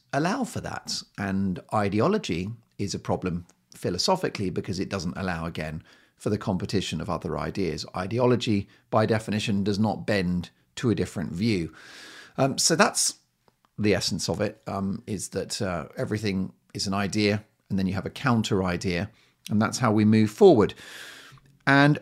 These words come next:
you can benefit from that yourself, okay? And the way that you do that is that you look at everything that's going on around you,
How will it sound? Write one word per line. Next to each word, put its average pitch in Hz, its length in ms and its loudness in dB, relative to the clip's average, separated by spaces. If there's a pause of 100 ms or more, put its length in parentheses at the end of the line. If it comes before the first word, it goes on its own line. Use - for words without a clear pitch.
you 135 680 6
can 127 560 4
benefit 143 500 4
from 104 200 0
that 90 300 0
yourself, 92 840 0 (280)
okay? 98 280 -2
And 113 160 4
the 117 80 6
way 147 180 8
that 185 160 0
you 151 140 6
do 123 240 6
that 87 340 0 (680)
is 104 280 0
that 107 180 0
you 117 260 4
look 185 240 2
at - 200 0 (180)
everything 135 400 2
that's - 180 2
going 101 220 2
on 92 100 2
around 87 340 0
you, 90 220 -2